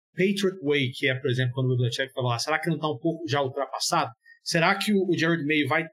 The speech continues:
vai ser inovador o suficiente pra mudar isso completamente, ou ele vai ser só um Bibliotech, é, sólido, mas ainda piorado, porque ninguém, ninguém se compara a ele? É, isso eu acho que a gente pode questionar,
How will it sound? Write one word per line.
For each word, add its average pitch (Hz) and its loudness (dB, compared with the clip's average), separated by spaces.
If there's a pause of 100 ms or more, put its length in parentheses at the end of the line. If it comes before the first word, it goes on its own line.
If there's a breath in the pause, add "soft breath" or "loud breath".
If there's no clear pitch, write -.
(140)
vai 156 0
ser 165 -2
inovador 151 0
o 151 0
suficiente 147 -4
pra 143 -2
mudar 143 2
isso - -2
completamente, 165 -2
ou 208 2
ele 196 0
vai 185 2
ser 175 -2
só 180 0 (300)
um 160 2
Bibliotech, 165 2 (500)
é, 135 0
sólido, 202 4
mas 190 4
ainda 185 2
piorado, 160 2 (360)
porque - -2
ninguém, 143 0 (120)
ninguém 143 -2
se - -2
compara 131 -2
a 120 2
ele? 107 -4 (400)
É, 143 0
isso 160 2
eu 180 4
acho 170 -4
que 196 2
a - -2
gente - -4
pode 175 0
questionar, 202 0